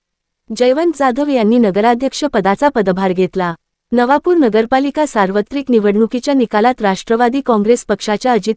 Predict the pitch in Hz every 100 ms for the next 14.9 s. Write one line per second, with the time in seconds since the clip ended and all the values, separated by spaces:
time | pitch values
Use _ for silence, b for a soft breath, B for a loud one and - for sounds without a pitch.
0 | - 196 226 233 208 214 233 226 190 190
1 | 226 269 226 208 240 247 226 208 220 208
2 | 175 220 233 269 269 254 233 240 - 190
3 | 233 240 226 - 226 220 247 - 185 170
4 | 170 160 226 - _ _ 226 226 285 277
5 | 269 285 269 269 220 208 226 226 233 233
6 | 180 170 247 254 214 175 208 185 175 180
7 | 208 190 175 220 240 214 196 - _ _
8 | _ 208 202 247 262 277 269 285 262 254
9 | 247 285 226 202 196 196 233 208 190 180
10 | 247 - 202 196 240 254 262 233 175 190
11 | 220 202 180 208 208 214 208 175 175 220
12 | 220 240 233 208 220 226 240 220 220 220
13 | 254 208 175 233 240 214 214 226 - 247
14 | 269 220 180 226 - 202 180 185 190